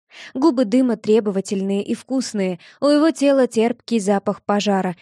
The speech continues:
Я отвечаю ему с тем же рвением, с каким пыталась выбраться из густого дыма в нашу первую встречу,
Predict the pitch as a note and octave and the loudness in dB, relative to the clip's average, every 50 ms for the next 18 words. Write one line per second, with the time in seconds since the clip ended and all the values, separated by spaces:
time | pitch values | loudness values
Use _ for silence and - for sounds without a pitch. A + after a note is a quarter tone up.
0 | _ _ _ _ G#3 C4+ D#4 C#4+ - B3 C4 B3+ - C#4 C#4+ C#4 C4+ B3 G3 G#3 | _ _ _ _ 0 2 2 2 0 -2 -4 -2 0 0 2 2 2 0 0 -2
1 | G#3 G#3+ G#3+ G#3 - - - A#3 B3 A#3+ G#3+ A3+ A#3 A3 A3+ G3 A3+ A#3+ C4 B3+ | -4 -4 -4 -6 -6 -4 -2 -2 -2 0 0 0 0 0 0 0 0 0 0 0
2 | B3+ B3+ C4 B3 A#3 - - - A3 G#3+ - B3+ C4 B3+ B3 A3+ A3 A3 A3 G#3+ | -2 -2 -2 -4 -4 -6 -4 -4 -4 -4 -4 -4 -6 -4 -4 -6 -4 -2 -2 0
3 | A#3 A#3 A#3 A#3 - - - G3+ G#3 A3 G3+ G#3 A3 G#3+ - - A3+ A3+ G#3+ F#3+ | 0 0 -2 -2 -6 -10 -8 -4 -4 -2 -2 -2 -4 -4 -4 -2 -2 -2 -2 -2
4 | F3+ A3+ G#3 - - A3 G#3+ G3 G#3+ G#3+ G3 F#3 A#3+ A3+ G3+ F#3 F3+ E3+ E3 - | -6 -6 -8 -4 -4 -4 -2 -2 -2 -4 -2 -2 -2 -2 0 -2 -4 -6 -8 -12
5 | - - - _ G#3 G#3+ A3+ G#3 G#3 - - G#3 G#3 G#3+ G#3 G3 F#3+ F#3+ G3+ G#3 | -20 -20 -14 _ -4 -2 0 0 0 -2 -4 -6 -2 -2 -2 -2 0 0 -2 -2
6 | G3 - - - G3 F#3 F3+ - - F#3+ F3 | -2 -4 -6 -4 -2 -2 -2 -2 -4 -4 -4